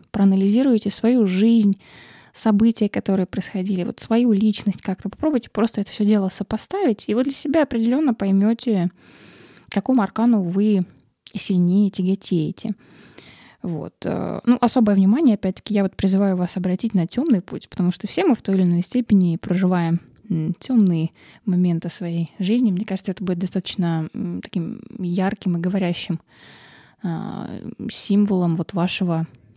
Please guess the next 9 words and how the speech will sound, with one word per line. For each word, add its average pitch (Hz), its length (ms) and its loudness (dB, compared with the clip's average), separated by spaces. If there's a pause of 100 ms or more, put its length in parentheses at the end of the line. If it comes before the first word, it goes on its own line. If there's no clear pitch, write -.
аркана. 156 580 -6 (1000)
Но 233 440 4
вот 214 220 2
для 226 200 4
себя 254 400 2
я 254 260 2
буду 220 220 2
всё-таки - 240 -10
придерживаться 175 1080 0